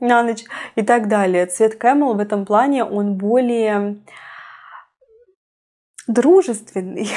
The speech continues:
<laughs> Он как-то, знаете, как заботливая подруга пытается скрыть всё то, что нас беспокоит.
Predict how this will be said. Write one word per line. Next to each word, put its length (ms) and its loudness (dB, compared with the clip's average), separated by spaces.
<laughs> 180 -8
Он 140 4
как-то, 420 0
знаете, 340 0
как 220 0
заботливая 640 2
подруга 800 2
пытается 500 2
скрыть 420 -4
всё 200 2
то, 260 2
что 240 -2
нас 300 -2
беспокоит. 840 -4